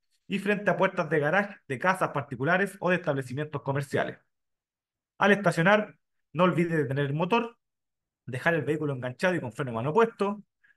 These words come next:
sacar la llave del contacto, mirar hacia atrás antes de abrir la puerta, asegurándose de que no forzará a nadie, o desviar, desviarse bruscamente, dejar el vehículo cerrado con llave, que no dejar niños pequeños ni animales dentro del vehículo,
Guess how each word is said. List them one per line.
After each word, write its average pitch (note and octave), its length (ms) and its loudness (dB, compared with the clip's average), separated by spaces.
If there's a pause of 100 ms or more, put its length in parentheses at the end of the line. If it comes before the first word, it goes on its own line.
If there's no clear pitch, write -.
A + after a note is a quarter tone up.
(120)
sacar D3 340 0
la E3+ 120 2
llave D#3 240 2
del C#3 140 -2
contacto, G#3+ 720 -2 (380)
mirar F3 220 0
hacia D#3 200 0
atrás F#3+ 360 -4
antes C#3 240 -4
de B2+ 80 -6
abrir C3+ 160 -4
la B2+ 140 -4
puerta, F#3+ 320 -2
asegurándose C3+ 560 -4
de A#2 80 -4
que A#2+ 120 -2
no D3 200 0
forzará B2+ 360 0
a B2+ 40 2
nadie, E3+ 480 2 (180)
o F3+ 140 4
desviar, D3+ 440 0 (880)
desviarse C#3 540 -2
bruscamente, G#3 840 -4 (800)
dejar G3 260 0
el F3+ 80 -2
vehículo E3+ 300 2
cerrado D#3+ 300 0
con D3+ 160 -2
llave, G#3 440 0 (340)
que C3 80 -10
no F3 80 -2
dejar C#3 240 -2
niños D#3 240 -2
pequeños D3+ 380 -2
ni B2+ 80 -4
animales C3 360 0
dentro D#3+ 240 -8
del E3 60 -4
vehículo, G#3+ 520 -2